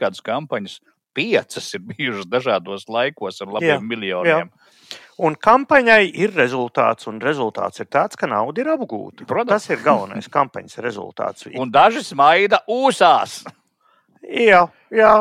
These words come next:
Speaker 1: Un citos
Speaker 2: Un, ā,
Speaker 1: apmetojumos.
Speaker 2: jā, un, ā, būvē kaut kur blakus Jurkam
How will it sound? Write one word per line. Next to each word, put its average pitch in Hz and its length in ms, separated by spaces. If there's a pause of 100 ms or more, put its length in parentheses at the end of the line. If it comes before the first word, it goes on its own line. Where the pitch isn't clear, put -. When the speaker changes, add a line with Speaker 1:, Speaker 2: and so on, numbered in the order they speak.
Speaker 1:
Un 165 160
citos 196 340
Speaker 2:
Un, - 60
ā, 151 80
Speaker 1:
apmetojumos. 104 800 (240)
Speaker 2:
jā, 262 340 (140)
un, 208 300
ā, 190 480
būvē 165 460
kaut 151 240
kur 143 160
blakus 127 420
Jurkam 127 380